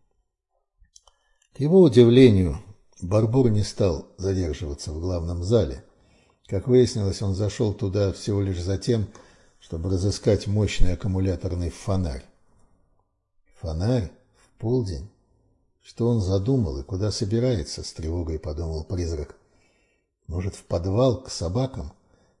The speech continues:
Если так, то нужно позвать Тали». Босс и в самом деле двинулся к лестнице, но двинулся по ней не в сторону подвала, а ровно в противоположном направлении, вверх,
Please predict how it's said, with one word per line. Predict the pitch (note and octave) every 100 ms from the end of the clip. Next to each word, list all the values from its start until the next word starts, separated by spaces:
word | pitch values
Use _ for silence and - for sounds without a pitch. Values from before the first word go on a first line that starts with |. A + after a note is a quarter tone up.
| -
Если | F2 -
так, | F#2 A#2+ B2 -
то | D#2
нужно | F2 F#2 F#2+
позвать | G2 G2 A#2 A2 -
Тали». | D3 G2+ C#2+ - _ _ _ - _ _ _ _ _ -
Босс | G2 C#3+ D#3
и | D#3
в |
самом | - D#3 C#3+ C3
деле | B2 A#2
двинулся | G#2+ A2+ A2+ G#2+ -
к | -
лестнице, | A2 G2+ - - - - _ _ _ _ _ _ _
но | -
двинулся | G#2 B2 F3 D3+ A#2 -
по | B2+
ней | A#2+ C3+ C3+ C3 - _ _ _ _ - - _
не | G#2+ A2+
в | -
сторону | - F3 F#3+ E3 C#3+ - - _ _
подвала, | - G#2+ G#2 F#2 G#2+ E2+ C2+ C#2 _ _ _ _
а | - G#2
ровно | D3+ C#3+ C3+ C3 - - - -
в | - -
противоположном | - A#2 - B2 A2 C3+ C3 B2 E2 D2 C#2 - _ _ -
направлении, | F#2+ F#2+ F2 D#2+ D2 C2+ C#2 F#2+ _ _ _ -
вверх, | G2 A2+ C#3+ E2